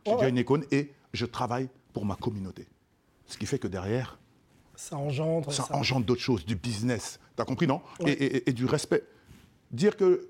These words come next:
Speaker 1: il, il aurait dû crier, oui, à retirer les, les flics de tirer sur les, les Noirs, non, ça n'aurait pas changé grand-chose.
Speaker 2: Chacun son rôle aussi, peut-être, non ?
Speaker 1: C'est pas son rôle à ce moment-là.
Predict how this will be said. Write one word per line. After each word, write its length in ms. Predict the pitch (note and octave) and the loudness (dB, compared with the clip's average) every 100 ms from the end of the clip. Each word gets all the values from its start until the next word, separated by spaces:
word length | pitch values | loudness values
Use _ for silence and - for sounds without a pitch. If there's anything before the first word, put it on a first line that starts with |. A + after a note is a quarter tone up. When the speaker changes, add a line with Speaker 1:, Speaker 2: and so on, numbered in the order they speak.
| - | -8
Speaker 1:
il, 220 | D3 C#3 D#3 | -6 -2 0
il 120 | D3+ | 2
aurait 160 | D3 | 2
dû 100 | D3 | 0
crier, 220 | E3 E3+ D#3+ | -2 0 0
oui, 380 | C#3+ F#3+ B2 - _ _ | 2 0 -2 -8 _ _
à 100 | - | -4
retirer 560 | C3 - D#3 E3 C#3+ - - | -4 0 2 2 0 -6 -2
les, 220 | C3+ A#2 | 0 2
les 100 | B2 | 0
flics 200 | - A#2+ | -2 -2
de 80 | B2 | -2
tirer 340 | - C#3+ B2 - - | -2 -2 -2 -6 -18
sur 220 | - B2+ | -6 0
les, 160 | B2+ B2 - | 2 0 0
les 120 | B2 | 0
Noirs, 280 | C3 D3+ A#2+ | 2 2 2
non, 120 | C#3 - - - - _ _ _ _ - - - - | 0 -2 -10 -20 -20 _ _ _ _ -20 -20 -20 -14
ça 140 | - | -8
n'aurait 160 | A#2 B2 | -4 -4
pas 100 | C3 | -4
changé 220 | B2+ A2+ | -2 -2
grand-chose. 300 | G2+ G#2 B2 | -2 -2 -2
Speaker 2:
Chacun 140 | - D#3+ | -2 -4
son 160 | E3 | 0
rôle 220 | D3+ G3 | 4 4
aussi, 240 | F3 - F3 | 4 2 0
peut-être, 400 | E3+ F3+ F3+ F3 | 2 2 0 2
non ? 160 | E3+ F#3+ | 0 0
Speaker 1:
C'est 140 | D#3 | -2
pas 100 | E3 | -2
son 160 | - E3+ | 2 4
rôle 260 | F#3 A2 | 6 4
à 80 | B2+ | 0
ce 100 | - | 0
moment-là. 320 | C3+ A#2 G2 | 2 4 2